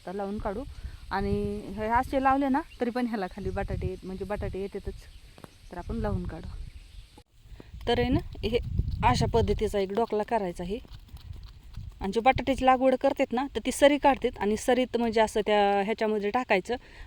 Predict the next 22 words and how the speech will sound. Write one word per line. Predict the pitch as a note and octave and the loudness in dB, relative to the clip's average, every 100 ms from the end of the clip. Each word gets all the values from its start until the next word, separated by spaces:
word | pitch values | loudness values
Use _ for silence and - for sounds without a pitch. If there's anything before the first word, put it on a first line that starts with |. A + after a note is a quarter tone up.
| - | -2
आणि | G#3+ | 2
माती | A3+ G#3 G3+ | 4 4 4
लावून | F#3+ F#3 | 0 0
टाकायचं, | F#3+ F#3+ F#3 G3+ | -2 -2 -2 -2
असं | G3 A3 | -2 -2
करतात. | A3+ - G#3 | -2 -2 -2
आपण | G3+ G3+ | 0 2
लावले | G#3 G#3 A3+ | 2 2 2
होते, | G3+ A3 | 0 -2
ह्याच | - A#3+ C4 | 0 2 4
रानामध्ये | B3 G3 F#3 F3+ | 4 4 2 2
लावले | F#3+ F#3+ F3+ | 0 0 -2
होते | E3+ F#3 | -2 -2
एकदा | F3 E3+ | -2 -2
बटाटे | F3+ E3+ F3 | 0 0 -2
आपण, | A3 G3+ B3+ - - - - - - - - - - | -4 -4 -4 -2 -2 0 -2 -4 -6 -4 -4 -6 2
चांगले | F#3 - | 4 6
आले | - F#4 | 6 4
पण | - F3 - | 2 0 -4
होते. | G4 - A#3+ - - - - - - - - | -6 -6 -4 -4 -8 -12 -10 -6 -2 -2 -2
तर | - | -4
बघा, | - F3 | -6 -6